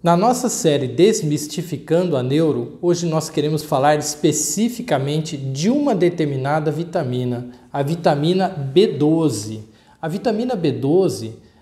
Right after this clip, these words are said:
ela tem, entre algumas funções, duas que são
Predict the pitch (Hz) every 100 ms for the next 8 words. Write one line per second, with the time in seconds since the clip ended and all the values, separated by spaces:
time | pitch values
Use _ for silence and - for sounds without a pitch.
0 | _ - 139 160 165 - 185 196 196 185
1 | 220 226 - 135 120 - - 143 139 143
2 | 156 147 - 135 - 160 160 110 123 180
3 | 202 175 - - 175